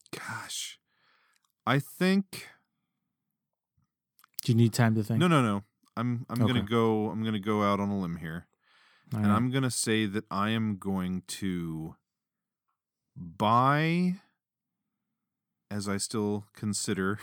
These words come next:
Speaker 1: <laughs> I'm going to buy Overnight just because it's the full fucking package and it makes me uncomfortable when I watch it. So you know that it's doing its thing. <laughs> I'm gonna buy Overnight.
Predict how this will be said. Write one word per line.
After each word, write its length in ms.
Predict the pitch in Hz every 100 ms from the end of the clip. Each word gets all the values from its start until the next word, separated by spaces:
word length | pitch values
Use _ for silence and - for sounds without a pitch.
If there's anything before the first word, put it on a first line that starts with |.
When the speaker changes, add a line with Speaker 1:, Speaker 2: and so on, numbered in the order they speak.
| - - - - - - - - _ 190 - - - - -
Speaker 1:
<laughs> 60 | - - - - - - - - - - - - - - - _ _ _
I'm 460 | 117 147 175 190 175
going 480 | 135 135 131 131 131
to 400 | - 117 113 110 98
buy 880 | 90 107 110 117 123 123 123 120 - _ _ _ _ _ _ _ _ _ _ _ _ _
Overnight 680 | 107 90 87 76 73 78 - _ _
just 220 | - 107 -
because 720 | 101 107 87 80 73 - - _ _ _ _ _ _ -
it's 200 | 120 -
the 120 | 120
full 200 | - 120
fucking 360 | 101 101 - 87
package 440 | 98 85 - 80
and 80 | 90
it 60 | 85
makes 220 | 90 -
me 80 | 92
uncomfortable 520 | 82 92 85 78 80
when 120 | 80
I 80 | 80
watch 320 | 80 78 -
it. 140 | 85 -
So 120 | 67
you 120 | 92
know 160 | 98 95
that 120 | 92
it's 160 | 92 -
doing 220 | 98 87
its 160 | -
thing. 300 | - 85 120 -
<laughs> 1700 | - _ _ _ _ _ _ _ _ _ - - - - - _ -
I'm 100 | 135
gonna 140 | 151 127
buy 600 | 101 120 120 131 143 147
Overnight. 920 | 127 120 113 110 110 110 - -